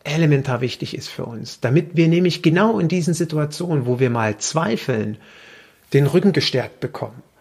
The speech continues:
wo uns jemand sagt, "Eginhard, es ist in Ordnung, dass du jetzt mal Angst hast oder es ist in Ordnung, dass du mal, ähm, jetzt so einen Tiefschlag hattest, das muss es auch mal geben, das gehört zum Erfolg dazu, aber jetzt bitte wieder Vollgas geben."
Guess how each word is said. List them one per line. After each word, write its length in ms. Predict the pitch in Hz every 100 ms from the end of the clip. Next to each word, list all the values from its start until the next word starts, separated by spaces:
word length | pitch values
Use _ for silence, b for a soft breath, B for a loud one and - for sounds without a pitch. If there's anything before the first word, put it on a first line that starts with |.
| b
wo 120 | - 143
uns 160 | 135
jemand 260 | 147 147 135
sagt, 400 | 156 160 - -
"Eginhard, 480 | 156 160 160 160 - b b b b
es 220 | 135 147
ist 140 | 160
in 120 | 165 170
Ordnung, 400 | 160 160 165 151
dass 200 | 131 -
du 60 |
jetzt 200 | 127 -
mal 120 | 135
Angst 360 | 131 120 - -
hast 240 | 113 -
oder 200 | 135 127
es 100 | 139
ist 120 | 151 160
in 140 | 147
Ordnung, 340 | 165 165 170
dass 220 | 156 131 -
du 140 | 143
mal, 340 | 135 131 131 - B B B -
ähm, 260 | 135 135 170
jetzt 240 | 135 -
so 80 | 135
einen 140 | 131
Tiefschlag 720 | - 220 - - 131 117 - -
hattest, 340 | 165 175 -
das 120 | -
muss 220 | 143 147
es 120 | - -
auch 240 | 208 202
mal 300 | 180 135 120
geben, 280 | 110 127 185
das 180 | 160 -
gehört 260 | 131 151
zum 100 | 147
Erfolg 360 | 135 - 131 -
dazu, 300 | 131 - -
aber 180 | 143 143
jetzt 400 | 175 160 - -
bitte 320 | 147 107 -
wieder 300 | 180 156 151
Vollgas 580 | - 151 151 139 123 -
geben." 460 | - - - 151